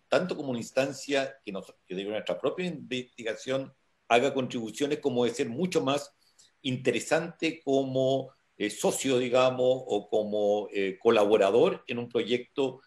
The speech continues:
iniciado en otras universidades. Nosotros tenemos experi-, eh,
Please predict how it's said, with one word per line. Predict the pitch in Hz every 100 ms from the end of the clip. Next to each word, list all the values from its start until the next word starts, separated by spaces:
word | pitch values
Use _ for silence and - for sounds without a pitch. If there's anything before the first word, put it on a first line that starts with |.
| _ _ _
iniciado | 120 117 120 135 127
en | 123
otras | 120 113 117
universidades. | 107 104 95 - 87 82 - - _ - - 110
Nosotros | - 175 180 175
tenemos | 156 165 165 165 - _
experi-, | 120 - 123 120 131
eh, | 120 120